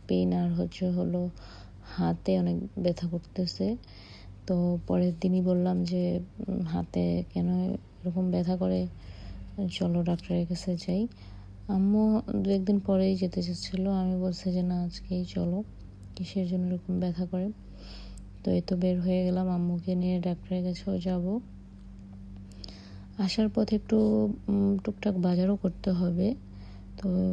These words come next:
ওইটাও করে নিয়ে আসবো। এখন আগে ফার্স্ট হচ্ছে আম্মুকে ডাক্তারে দেখাতে নিয়ে গেলাম। তো ডাক্তারে দেখাতে বের হয়েছিলাম আমি সাড়ে সাতটা, আটটার দিক দিয়ে।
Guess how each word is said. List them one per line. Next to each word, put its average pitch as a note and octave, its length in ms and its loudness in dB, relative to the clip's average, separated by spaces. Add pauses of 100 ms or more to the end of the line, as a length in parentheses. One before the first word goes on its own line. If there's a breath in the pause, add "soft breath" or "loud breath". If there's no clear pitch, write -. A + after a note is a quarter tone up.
(160)
ওইটাও F#3+ 260 2
করে F3+ 240 2
নিয়ে F3 320 4
আসবো। G3 380 0
এখন F3+ 280 0
আগে F3 220 0
ফার্স্ট F#3 580 -4
হচ্ছে F#3 260 -4
আম্মুকে F3+ 360 0
ডাক্তারে F3+ 380 0
দেখাতে F3+ 360 -4
নিয়ে F3 200 0
গেলাম। F#3 260 0 (1000 loud breath)
তো F#2 220 2
ডাক্তারে F#2 400 2
দেখাতে - 300 0
বের F#3 240 2
হয়েছিলাম F#3+ 640 0
আমি F#3 300 2
সাড়ে F#3 460 0
সাতটা, G3+ 880 -4
আটটার F#3 380 0
দিক F3 120 0
দিয়ে। G3 320 2